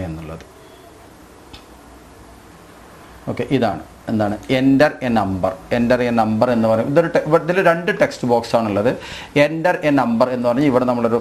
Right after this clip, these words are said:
ഫസ്റ്റ് number കൊടുക്കും. ടെൻ എന്ന് പറഞ്ഞൊരു number കൊടുത്ത് ഈ square എന്ന് പറയുന്ന command ബട്ടണിൽ click ചെയ്യുമ്പോൾ ഇവിടെ എൻ്റർ ചെയ്ത, ഫസ്റ്റ് ടെക്സ്റ്റ് ബോക്സിൽ എൻ്റർ ചെയ്ത നമ്പറിൻ്റെ square second text ബോക്സിൽ display ചെയ്യും.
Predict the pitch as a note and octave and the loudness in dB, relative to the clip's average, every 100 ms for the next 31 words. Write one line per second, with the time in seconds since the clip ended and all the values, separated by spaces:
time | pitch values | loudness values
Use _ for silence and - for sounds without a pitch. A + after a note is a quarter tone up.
0 | - A2 - B2+ G#2+ G2+ G#2+ G2 F#2 F#2 | 0 0 0 0 2 0 0 -2 -4 -6
1 | - C3+ D3 C#3 B2+ A#2 A#2+ A#2 G#2+ A2 | 0 2 2 2 2 0 0 2 2 0
2 | B2+ A#2 F#2+ F2 D3 E3+ - - - C#3 | 0 0 -4 -2 -4 -4 -12 -12 -2 -2
3 | - - D3 E3+ F3 D3+ C#3+ C3 C#3+ D3+ | 0 2 4 2 2 2 2 2 0 2
4 | A#2+ A2+ C3 D#3 C#3+ B2 - A#2+ C3+ C#3 | 0 2 0 0 -2 -2 -2 0 0 0
5 | G#2+ - D3+ G#2+ F#2+ G2+ C3+ - - - | -4 0 2 2 0 0 0 -2 -14 -18
6 | - - - - - - - - - C#3 | -18 -18 -18 -20 -20 -18 -18 -6 0 2
7 | D#3 G3 - B2+ B2+ B2+ F3+ B2+ A2 G#2+ | 4 2 0 0 0 0 0 2 0 2
8 | B2+ - - B2 - E3+ C#3+ - B2+ B2 | 0 0 -2 -4 -2 0 0 2 0 0
9 | D3 C#3 B2+ A#2+ B2 D3 D#3 B2+ A2+ A2 | -2 -2 0 2 2 2 2 0 0 2
10 | C#3 C#3+ A2+ A2 A#2+ C3+ C#3 G2+ F2+ F#2+ | 2 2 0 2 2 4 2 -2 -6 0
11 | C#3+ - - - - - - - D#3 D3+ | 0 0 -8 -16 -12 -12 -10 0 2 2
12 | D#3 G3 A#3 A#3+ - - - A#3+ A#3+ E3+ | 2 0 0 -4 -8 -14 -4 -4 -2 -2
13 | D#3+ - - G#2+ G#2 C#3 E3+ - - F#2+ | 0 -2 -2 -2 0 0 -2 -2 -4 -6
14 | D#2+ | -6